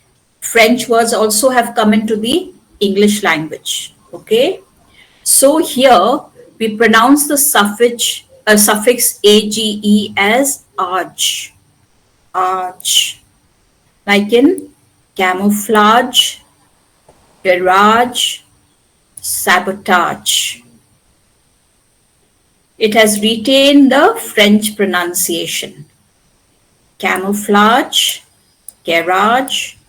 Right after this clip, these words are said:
or sabotage. Now here, there is a difference between the British English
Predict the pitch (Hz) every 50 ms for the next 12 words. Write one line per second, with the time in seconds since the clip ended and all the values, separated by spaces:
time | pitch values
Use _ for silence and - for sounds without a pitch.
0 | _ _ _ _ _ _ _ - 196 196 196 196 202 - - 190 175 180 190 185
1 | 185 - - 185 175 165 143 120 - - - - - - - - - _ _ _
2 | _ _ _ _ _ _ _ _ _ _ _ _ _ _ _ _ _ _ _ _
3 | _ _ _ _ _ _ _ _ _ _ _ _ _ _ _ _ _ _ _ _
4 | _ _ _ _ - 226 226 226 220 208 226 254 269 285 311 359 415 370 - -
5 | _ _ _ _ _ _ _ _ _ - 220 233 240 277 330 349 - 392 - -
6 | 247 226 - - 269 269 269 269 - 214 220 208 214 233 240 240 233 214 202 208
7 | 208 190 214 208 208 269 269 - 269 247 240 233 240 269 302 349 - - - -